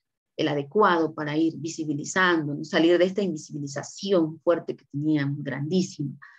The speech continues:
de esta losa de cemento que nos aplastaba,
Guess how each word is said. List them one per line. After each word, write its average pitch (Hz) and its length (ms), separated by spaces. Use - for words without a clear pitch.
de 180 100
esta 180 300
losa 185 440
de 156 140
cemento 165 520
que 160 120
nos 160 160
aplastaba, 226 800